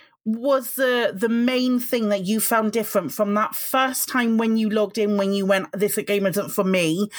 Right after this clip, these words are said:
um, I'm gonna, I'm gonna put this away." What was the thing between that and then the, the next time you logged in before,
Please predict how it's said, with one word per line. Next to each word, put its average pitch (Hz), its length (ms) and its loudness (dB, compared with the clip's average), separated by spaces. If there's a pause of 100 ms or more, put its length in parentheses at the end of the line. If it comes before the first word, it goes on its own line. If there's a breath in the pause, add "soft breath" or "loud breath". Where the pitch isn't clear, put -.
(300 loud breath)
um, 175 180 0
I'm 180 180 0
gonna, 180 240 0
I'm 185 140 0
gonna 190 140 0
put 202 140 0
this 190 180 -4
away." 185 500 -2 (280 loud breath)
What 233 200 2
was 320 220 -2
the 330 100 0
thing 285 360 -2
between 302 560 -2
that 285 220 0
and 240 160 0
then 240 180 2
the, 220 300 -2
the 247 80 0
next 285 380 0
time 285 180 0
you 254 160 0
logged 262 260 -4
in 226 140 0
before, 226 480 0